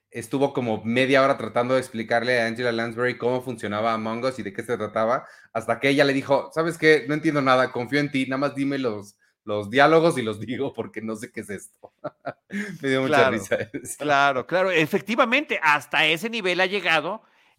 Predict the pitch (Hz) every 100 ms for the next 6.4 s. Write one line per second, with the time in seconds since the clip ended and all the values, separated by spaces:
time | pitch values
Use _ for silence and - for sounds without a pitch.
0 | - 135 135 139 - 135 - 143 185 175
1 | 196 196 151 151 202 123 117 135 127 123
2 | 120 196 233 147 127 - _ - 104 101
3 | 156 185 220 196 170 170 180 139 123 143
4 | 151 135 110 113 - 104 95 87 76 -
5 | _ _ _ 135 131 170 165 170 - _
6 | _ - 143 147